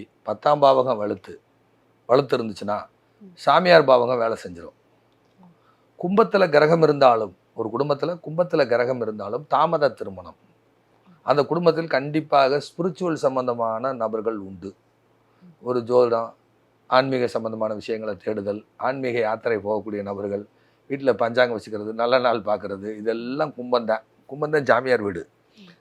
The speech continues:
Speaker 1: அதுல கிரகம் இருந்தாலும் அந்த பிரச்சனை உண்டு. பிறந்த நேரமும் சொல்லிரும் இவங்களுக்கு கல்யாணம் இருக்கு இல்லைங்கிறத. ஒரு சிலருக்கு பிறந்த நேரம் சாமியாருக்கான விஷயங்கள் இ-, இயங்கும்.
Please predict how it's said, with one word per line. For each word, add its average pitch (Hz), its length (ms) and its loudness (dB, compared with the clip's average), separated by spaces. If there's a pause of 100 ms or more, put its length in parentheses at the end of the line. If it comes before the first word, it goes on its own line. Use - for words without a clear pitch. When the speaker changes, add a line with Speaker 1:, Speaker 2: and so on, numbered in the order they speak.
(400)
Speaker 1:
அதுல 170 280 6
கிரகம் 160 320 8
இருந்தாலும் 127 580 0
அந்த 120 180 -4
பிரச்சனை 107 340 -6
உண்டு. 92 320 -12 (220)
பிறந்த 165 380 2
நேரமும் 160 640 2 (100)
சொல்லிரும் 104 380 -2 (160)
இவங்களுக்கு 104 380 -8
கல்யாணம் 107 420 -4
இருக்கு 101 280 -14
இல்லைங்கிறத. 92 640 -12 (840)
ஒரு 185 160 2
சிலருக்கு 190 340 2
பிறந்த 170 300 6
நேரம் 170 360 4 (680)
சாமியாருக்கான 135 680 2
விஷயங்கள் 113 400 -4
இ-, - 300 -10
இயங்கும். 110 440 -2